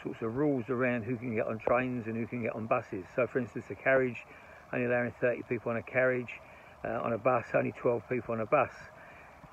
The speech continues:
It will be a catastrophe, it will be a disaster on Monday,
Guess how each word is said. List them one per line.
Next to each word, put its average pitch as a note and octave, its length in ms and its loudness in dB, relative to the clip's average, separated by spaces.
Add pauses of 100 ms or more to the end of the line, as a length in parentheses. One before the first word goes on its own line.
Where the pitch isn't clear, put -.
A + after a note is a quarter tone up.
(300)
It C#3+ 140 0
will C3+ 200 2
be A#2 400 2 (520)
a - 60 -12
catastrophe, - 840 0
it - 80 -4
will A#2 100 -2
be B2+ 120 0
a A#2+ 40 -2
disaster C3 600 2
on B2+ 100 0
Monday, D#3+ 480 2